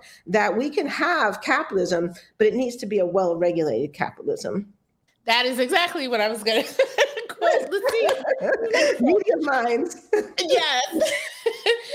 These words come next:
Speaker 2: You know, I, it, I, I'm always looking for entry points for those who are listening, right? And so,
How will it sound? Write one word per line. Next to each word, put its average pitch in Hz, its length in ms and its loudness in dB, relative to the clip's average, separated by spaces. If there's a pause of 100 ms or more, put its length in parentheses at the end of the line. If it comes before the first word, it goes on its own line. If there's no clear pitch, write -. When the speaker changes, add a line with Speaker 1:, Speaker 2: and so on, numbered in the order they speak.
(360)
Speaker 2:
You 330 140 4
know, 294 320 2 (200)
I, 233 160 -2
it, 214 220 -4
I, 247 220 2
I'm 285 120 2
always 294 300 2
looking 233 240 0
for 208 120 -2
entry - 360 -4
points - 500 -8
for 165 360 2
those 165 380 0
who 160 140 -2
are 147 120 2
listening, 143 560 -4
right? 147 400 0
And 165 180 -2
so, 151 640 0